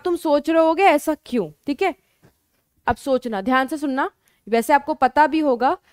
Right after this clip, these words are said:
क्यूटिकल क्या होता है बच्चों। क्यूटिकल एक वैक्सी कोटिंग होती है। अगर यहाँ पर आप वैक्स की कोटिंग कर दो,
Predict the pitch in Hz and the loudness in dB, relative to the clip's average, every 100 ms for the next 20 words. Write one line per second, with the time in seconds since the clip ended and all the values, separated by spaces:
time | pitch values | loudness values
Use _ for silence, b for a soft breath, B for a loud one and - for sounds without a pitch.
0 | _ _ 330 349 392 415 427 415 392 320 | _ _ 0 2 2 4 4 8 6 8
1 | 320 294 - 349 392 _ _ _ _ _ | 4 4 0 -2 -2 _ _ _ _ _
2 | _ 311 349 349 392 415 349 403 - _ | _ 2 2 4 0 6 6 6 -4 _
3 | _ _ _ _ _ _ _ - 330 - | _ _ _ _ _ _ _ 0 2 2
4 | 285 247 - - 403 403 285 277 330 285 | 4 6 4 4 4 6 2 2 0 2
5 | 220 208 185 160 B B - 269 294 359 | 0 0 -2 -4 B B 2 4 8 8
6 | 359 294 294 330 339 330 294 269 - - | 8 8 8 8 8 6 6 4 4 -2
7 | 339 320 294 330 294 311 294 254 269 | 0 2 0 0 2 2 4 4 2